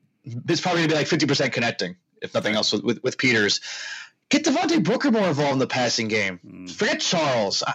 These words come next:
Speaker 1: I like the way Booker moves, man, after the catch.
Speaker 2: Yeah, like
Speaker 1: I mean
Speaker 2: last year, I thought last year we thought that was gonna happen, and it just didn't.
Speaker 1: Yeah, I don't know. Charles, I mean, Charles looks okay, but I don't know.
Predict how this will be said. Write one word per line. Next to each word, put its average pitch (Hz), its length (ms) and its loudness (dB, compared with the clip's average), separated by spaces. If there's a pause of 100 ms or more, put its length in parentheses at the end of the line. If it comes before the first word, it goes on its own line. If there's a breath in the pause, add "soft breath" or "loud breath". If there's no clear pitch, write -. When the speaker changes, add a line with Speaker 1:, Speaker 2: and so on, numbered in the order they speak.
Speaker 1:
I 196 80 0
like 311 160 0
the 269 60 2
way 220 100 2
Booker 202 300 0
moves, 147 360 2
man, 127 180 0
after 127 240 0
the 117 80 -4
catch. - 460 -2 (300)
Speaker 2:
Yeah, 107 120 -16
like 127 120 -4
Speaker 1:
I - 20 2
mean 123 220 2
Speaker 2:
last 160 160 -6
year, 185 80 -10
I 165 80 -4
thought 175 180 -8
last 247 240 -4
year - 80 -8
we 240 80 -4
thought 185 160 -2
that 196 80 -4
was 175 100 -4
gonna 170 160 0
happen, 175 300 -2
and 107 100 -2
it 101 60 -2
just 113 180 -6
didn't. - 360 -4 (680 loud breath)
Speaker 1:
Yeah, 120 200 -4
I 156 60 0
don't 175 140 2
know. 139 140 2
Charles, 196 500 0
I 185 60 0
mean, 190 240 0 (280 loud breath)
Charles 262 260 0
looks 220 160 0
okay, 208 640 0
but 156 200 2
I 160 120 0
don't 156 120 0
know. 117 260 0